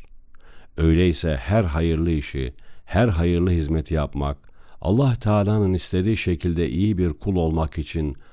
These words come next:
halis, temiz niyet sahibi olmaya gayret edelim.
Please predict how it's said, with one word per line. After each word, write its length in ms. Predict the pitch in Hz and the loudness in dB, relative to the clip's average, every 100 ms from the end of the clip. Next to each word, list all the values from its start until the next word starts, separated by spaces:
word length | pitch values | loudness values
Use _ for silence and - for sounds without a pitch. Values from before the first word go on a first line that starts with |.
| - | -20
halis, 640 | - 73 82 73 67 - - - - - | -4 2 2 2 -2 -6 -12 -20 -20 -8
temiz 420 | - 104 107 104 | 2 4 4 2
niyet 220 | 87 90 85 | 2 0 0
sahibi 400 | 85 82 85 80 | 0 2 2 2
olmaya 380 | 78 76 76 | 0 0 0
gayret 460 | 76 76 76 82 76 | 0 0 0 0 -4
edelim. 420 | 64 65 58 57 | -6 -6 -8 -12